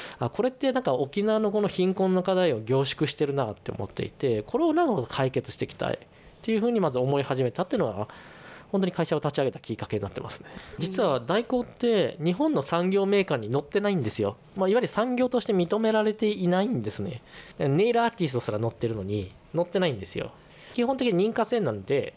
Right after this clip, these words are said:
誰でも簡単にできてしまうんですね。といった、で、意外にその行政の管理が届いていないって課題もあったりはします。一番大きいところでは、代行って最低料金とか決まってないんですよ。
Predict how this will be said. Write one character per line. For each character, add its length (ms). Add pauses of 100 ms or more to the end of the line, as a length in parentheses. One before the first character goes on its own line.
誰 160
で 80
も 120
簡 180
単 100
に 60
で 80
き 80
て 80
し 100
ま 80
う 40
ん 20
で 80
す 80
ね。 280 (400)
と 120
い 20
っ 40
た、 360
で、 140
意 80
外 100
に 80
そ 120
の 80
行 180
政 200
の 80
管 200
理 80
が 40
届 220
い 40
て 100
い 40
な 60
い 60
っ 20
て 140
課 100
題 140
も 240
あ 20
っ 80
た 80
り 80
は 60
し 100
ま 80
す。 60
一 160
番 100
大 60
き 100
い 60
と 100
こ 120
ろ 80
で 120
は、 380 (260)
代 220
行 120
っ 40
て 100
最 240
低 180
料 200
金 160
と 80
か 80
決 120
ま 100
っ 60
て 100
な 80
い 40
ん 60
で 80
す 100
よ。 100